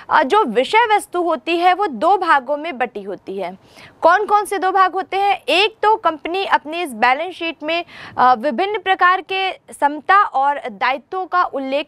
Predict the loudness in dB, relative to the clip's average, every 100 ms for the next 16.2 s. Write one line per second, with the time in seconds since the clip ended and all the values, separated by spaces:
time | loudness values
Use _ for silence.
0 | -2 -2 0 -2 2 0 -2 _ -20 -16
1 | 2 4 6 2 0 -4 -4 0 0 2
2 | 2 2 0 -10 -14 0 0 2 0 2
3 | 2 -2 -6 2 2 2 -4 -6 -8 -4
4 | -4 -2 -2 0 0 2 -2 -4 -8 -6
5 | -4 -4 -4 -4 -2 -2 -4 -4 -6 0
6 | 2 2 0 -2 -2 -4 0 2 2 0
7 | -2 -4 -6 -8 -8 -10 -8 -10 -14 _
8 | -20 -20 -20 -8 2 4 4 2 4 4
9 | 4 4 2 0 -2 0 0 0 -2 -2
10 | 0 2 2 -2 -6 -4 -6 -10 -10 -6
11 | -6 -6 _ -2 0 2 2 0 -6 -10
12 | -12 -6 -6 -6 -8 -6 -6 -4 -4 0
13 | 0 0 -2 0 -2 -6 -20 -4 2 2
14 | 2 0 -2 0 2 2 4 4 4 4
15 | 2 -2 -4 0 0 0 -6 -4 -4 0
16 | 0